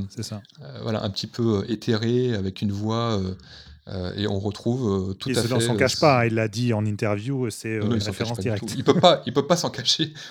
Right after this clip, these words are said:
Speaker 2: Au Japon, tout le monde connaît l'œuvre Yamato, donc forcément, il peut pas, euh, il peut pas s'en cacher. Mais en même temps, c'est bien fait. C'est une vraie, euh, c'est une vraie influence qui, qui l'assume. Et, euh, et, euh, et on en vient, euh, après à,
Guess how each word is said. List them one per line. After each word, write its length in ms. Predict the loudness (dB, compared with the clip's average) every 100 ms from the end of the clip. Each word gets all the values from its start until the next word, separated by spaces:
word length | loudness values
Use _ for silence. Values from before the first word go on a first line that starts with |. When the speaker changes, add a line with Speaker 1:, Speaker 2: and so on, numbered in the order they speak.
| -2
Speaker 2:
Au 80 | 2
Japon, 280 | 2 2 0
tout 120 | 2
le 40 |
monde 120 | 0
connaît 240 | 2 0 0
l'œuvre 320 | 0 0 0
Yamato, 480 | 0 0 -2 -2 -2
donc 160 | -4
forcément, 420 | -8 -6 -4 -6 -8
il 80 |
peut 100 | -10
pas, 280 | -8 -6 -6
euh, 80 | -10 -14 -18 -20 -14
il 80 | -6
peut 100 | -4
pas 120 | -2
s'en 120 | -4 -4
cacher. 300 | -4 -4 2
Mais 100 | 2
en 40 |
même 120 | 2
temps, 120 | 2 2
c'est 140 | 2
bien 160 | 0 0
fait. 340 | 0 -2 -4 -12 -20 _
C'est 180 | -4 0
une 80 | 2
vraie, 280 | 2 2
euh, 280 | 2 4 4
c'est 160 | 4 0
une 60 |
vraie 100 | 0
influence 400 | -2 -2 -2 -4
qui, 280 | -4 -4 -6
qui 120 | -4
l'assume. 540 | -2 -2 -2 0 0 -2 -10 -20 -20 _
Et, 260 | -4 0 0
euh, 480 | 0 0 0 -2 -4
et, 180 | -4 -2
euh, 220 | -2 -4 -4
et 80 | -2
on 140 | 0
en 80 | 0
vient, 400 | -2 -2 -2 -4
euh, 80 | -6
après 300 | -8 -8 -4
à, 180 | -4 -6